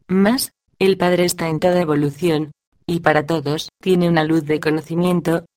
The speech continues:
El círculo como geometría, nació de las alianzas solares de los soles alfa y omega,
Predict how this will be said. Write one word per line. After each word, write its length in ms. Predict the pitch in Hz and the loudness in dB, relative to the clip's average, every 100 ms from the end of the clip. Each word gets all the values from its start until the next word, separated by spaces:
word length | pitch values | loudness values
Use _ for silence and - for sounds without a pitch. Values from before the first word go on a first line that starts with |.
| _ _ | _ _
El 200 | - 185 | 2 2
círculo 500 | 180 175 170 175 160 | 4 -2 -2 -2 0
como 260 | 160 151 147 | 0 2 2
geometría, 760 | - 170 156 143 151 160 135 139 _ _ | 0 0 0 -2 -4 -2 -2 -4 _ _
nació 440 | 170 170 165 151 175 | -4 -4 -4 -2 0
de 120 | 165 | 2
las 220 | 160 156 | 0 -2
alianzas 760 | 147 147 160 165 165 139 147 - - | -4 -2 0 -2 -2 -2 -2 -6 -10
solares 540 | - 151 160 170 160 | -4 -2 0 0 0
de 100 | 165 | 0
los 160 | 160 156 | -2 -2
soles 400 | - 180 170 - | -2 0 0 2
alfa 260 | 147 143 170 | 0 0 -2
y 160 | 156 | 2
omega, 500 | 151 185 151 151 185 | 2 0 -2 -4 -6